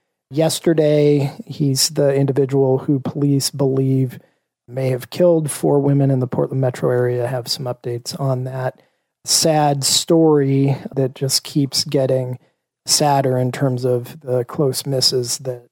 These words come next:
may well have led to the deaths of those four folks that began with the commutation of Calhoun's sentence by then Governor Kate Brown. Then we'll talk about election fraud in the context in which that comes up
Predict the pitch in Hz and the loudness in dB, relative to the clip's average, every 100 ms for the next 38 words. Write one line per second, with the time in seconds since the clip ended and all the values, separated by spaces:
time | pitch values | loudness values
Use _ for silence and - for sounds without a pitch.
0 | - 165 170 165 151 147 147 135 135 127 | -2 2 4 4 4 2 0 0 -4 0
1 | 135 135 - 135 131 127 - - 131 127 | 0 0 0 0 -2 -4 -4 -2 -2 -2
2 | - 127 117 - - - 131 127 139 135 | -2 -2 -2 -6 -8 -8 -12 -8 -6 -4
3 | 127 127 123 131 - 131 123 - 127 - | -4 -8 -14 -12 -4 -4 -2 -4 -4 -4
4 | 139 127 - _ _ _ _ _ _ _ | -6 -6 -10 _ _ _ _ _ _ _
5 | _ - 165 151 156 156 - 175 165 156 | _ -2 2 2 2 2 0 2 0 0
6 | 160 156 156 151 147 151 147 147 151 151 | 2 4 4 4 2 2 2 2 2 2
7 | 139 127 - - 170 156 175 175 135 127 | 0 -4 -12 -4 -2 2 4 4 0 -6
8 | - _ _ _ _ _ _ _ _ _ | -16 _ _ _ _ _ _ _ _ _
9 | 240 175 175 180 180 - 165 170 - - | 0 2 4 4 2 -2 0 2 2 2
10 | 160 151 - - 147 143 143 143 - - | 2 2 0 0 2 2 2 2 -2 -2
11 | 139 139 160 - - 170 147 143 - 143 | 0 2 0 -2 -2 0 2 0 0 0
12 | 117 117 127 175 233 - - 143 139 147 | 0 0 0 2 0 -2 -4 -4 -2 0
13 | 143 143 135 139 135 131 - 139 139 - | 2 0 0 0 0 0 0 0 0 0
14 | 160 143 135 135 131 | 0 0 2 2 0